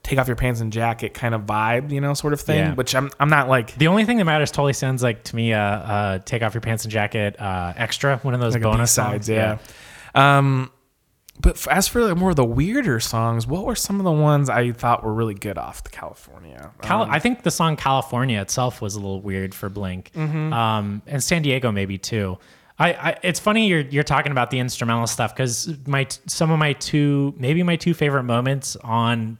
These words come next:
Speaker 2: California are the instrumental bit of Kings of the Weekend, uh, and then the instrumental bit in San Diego.
Speaker 1: Yeah.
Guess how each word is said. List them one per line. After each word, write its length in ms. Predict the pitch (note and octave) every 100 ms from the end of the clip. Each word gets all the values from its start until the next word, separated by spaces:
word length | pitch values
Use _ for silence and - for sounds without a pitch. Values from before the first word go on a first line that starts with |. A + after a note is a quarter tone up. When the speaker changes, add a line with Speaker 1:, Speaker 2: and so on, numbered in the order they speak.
| -
Speaker 2:
California 640 | - B2+ - B2+ B2+ A2+
are 320 | G#2+ A2 G#2 G2+ - - _
the 320 | - G#2+ G#2+ G#2+
instrumental 600 | C3 B2 C#3 B2+ B2 A#2
bit 320 | A2+ A#2+ A#2
of 120 | B2 -
Kings 240 | C3 B2+
of 60 | A#2
the 60 | G#2
Weekend, 560 | A#2 A2 G2 F#2+ G2+ - - - - _
uh, 400 | G#2+ G#2 G#2 G2+
and 180 | B2+ A#2
then 100 | A#2
the 100 | A#2
instrumental 440 | A#2+ A#2+ B2+ A#2 A2
bit 160 | A#2 A2+
in 120 | A2
San 280 | - B2+ A2+
Diego. 540 | G#2 A2 G#2+ E2 F2 A#2+
Speaker 1:
Yeah. 380 | C3 C#3+ B2 G2+